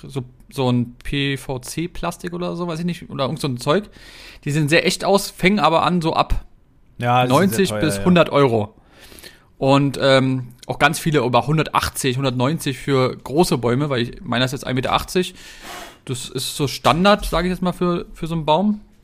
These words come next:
Speaker 2: Ja.
Speaker 1: Gibt aber auch kleiner natürlich. Und, ähm, du kennst mich, ich geb keine hundertachtzig Euro für sowas
Speaker 2: Nee.
Speaker 1: aus, weil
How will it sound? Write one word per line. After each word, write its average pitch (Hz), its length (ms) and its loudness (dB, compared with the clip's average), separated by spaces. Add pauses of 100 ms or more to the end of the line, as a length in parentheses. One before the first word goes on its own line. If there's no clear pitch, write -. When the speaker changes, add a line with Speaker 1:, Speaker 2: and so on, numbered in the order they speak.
(120)
Speaker 2:
Ja. 107 100 -10
Speaker 1:
Gibt 104 140 -4
aber 135 100 0
auch 120 80 -2
kleiner 127 280 0
natürlich. 175 480 -4 (600)
Und, 143 360 0
ähm, 139 320 2
du 127 120 -6
kennst 160 300 2
mich, 113 160 0
ich - 80 -12
geb - 140 -8
keine 135 140 -2
hundertachtzig - 400 -2
Euro 139 160 0
für 123 120 -6
sowas 113 220 -4
Speaker 2:
Nee. 117 80 -4
Speaker 1:
aus, 143 240 -2
weil 117 300 -4